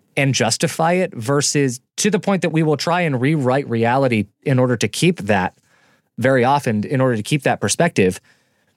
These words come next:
And instead of just accepting the new information as what it is. And you actually, for the irony being that we're two Christians saying that, and there's a lot of atheists that go out there saying that Christians are,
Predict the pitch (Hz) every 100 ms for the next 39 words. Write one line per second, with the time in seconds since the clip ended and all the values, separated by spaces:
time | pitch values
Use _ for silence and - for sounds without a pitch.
0 | _ _ _ 160 151 143 131 123 120 110
1 | - 156 143 - - 147 139 117 127 123
2 | - - 127 127 117 110 110 110 101 107
3 | 104 110 - 95 90 - 107 101 101 92
4 | 127 - - - _ _ _ _ _ _
5 | _ 143 135 123 117 113 110 - - _
6 | _ _ _ - 113 143 147 151 - 151
7 | 131 110 - 143 127 - 135 135 147 127
8 | 170 156 127 127 123 120 117 117 123 139
9 | 127 131 - 151 - 120 110 151 143 120
10 | 117 127 120 120 127 123 117 135 127 113
11 | - 110 113 120 117 107 123 104 104 127
12 | - 110 104